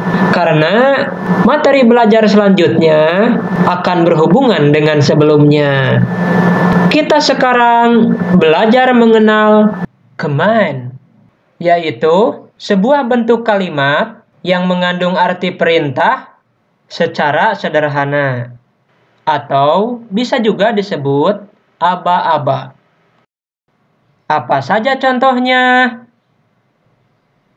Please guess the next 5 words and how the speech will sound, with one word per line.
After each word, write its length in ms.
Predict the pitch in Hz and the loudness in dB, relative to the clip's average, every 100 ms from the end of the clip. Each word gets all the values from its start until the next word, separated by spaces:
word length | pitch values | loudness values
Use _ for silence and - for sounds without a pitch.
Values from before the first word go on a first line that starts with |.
| - | -6
Berikut 400 | 180 185 190 180 | -2 -2 -2 -4
ini 400 | 180 165 165 240 | -4 -4 -2 0
akan 320 | 214 190 175 | 0 -2 -4
Bapak 320 | 170 170 170 165 | -2 -2 -2 -4
tampilkan 960 | 156 160 151 147 156 180 247 392 - | -6 -2 -2 -2 0 -2 -4 -8 -16